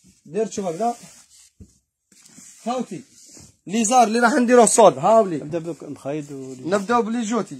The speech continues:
Speaker 1: هذون سبعين ألف،
Speaker 2: اللي
Speaker 1: هاولي.
Speaker 2: سقساو عليهم ما دخلوا، سبعين ألف يزوج دخلوا قال لي كولر تاعهم.
Speaker 1: هانيك، سبعين ألف للحبة، هاولي. هذه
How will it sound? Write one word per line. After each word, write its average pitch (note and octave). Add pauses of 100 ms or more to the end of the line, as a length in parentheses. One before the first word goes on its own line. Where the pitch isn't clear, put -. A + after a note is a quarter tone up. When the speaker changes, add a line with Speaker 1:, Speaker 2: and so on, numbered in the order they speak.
(140)
Speaker 1:
هذون A3+ (220)
سبعين G#3+
ألف، E3+
Speaker 2:
اللي F3+
Speaker 1:
هاولي. F3+
Speaker 2:
سقساو A#3
عليهم A#3+
ما A#3
دخلوا، G3
سبعين A#3+
ألف G#3+
يزوج A3+
دخلوا A#3
قال B3+
لي B3
كولر A#3
تاعهم. G3
Speaker 1:
هانيك، F3
سبعين A#3
ألف A3+
للحبة، G3
هاولي. E3 (380)
هذه A3